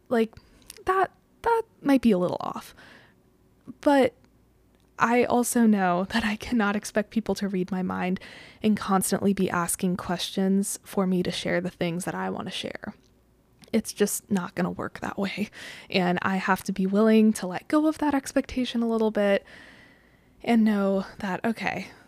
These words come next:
I'm gonna have to just say stuff. I'm gonna have to share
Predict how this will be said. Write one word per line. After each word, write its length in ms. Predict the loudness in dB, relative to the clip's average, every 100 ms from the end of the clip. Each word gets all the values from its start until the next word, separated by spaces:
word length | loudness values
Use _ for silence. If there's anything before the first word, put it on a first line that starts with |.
| _ -6
I'm 240 | -2 -2
gonna 160 | 0 -2
have 240 | 0 -2
to 100 | -4
just 520 | -6 -4 -4 -4 -6 -10 -20 _ -20
say 260 | -4 0 0
stuff. 460 | -2 -8 -10 -16 -20 -20 _ -8
I'm 540 | 0 2 4 2 0 _ -2
gonna 460 | 4 4 4 2 0 -4
have 220 | -2 0
to 80 | 0
share 440 | -2 -4 -2 -2